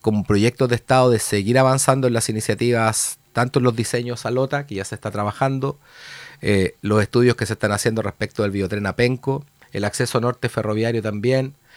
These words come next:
la conexión que vamos a tener con Los Ángeles.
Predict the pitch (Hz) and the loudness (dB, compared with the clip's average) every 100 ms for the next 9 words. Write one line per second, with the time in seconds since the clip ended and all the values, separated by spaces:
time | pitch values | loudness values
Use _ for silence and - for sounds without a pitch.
0 | - - 104 107 110 101 - - 127 127 | -20 -8 0 2 4 2 2 2 2 2
1 | 113 113 - 104 107 113 - 104 90 - | 0 2 0 0 0 -2 0 -2 0 0
2 | 135 131 123 135 143 - | 0 0 -2 -2 -6 -10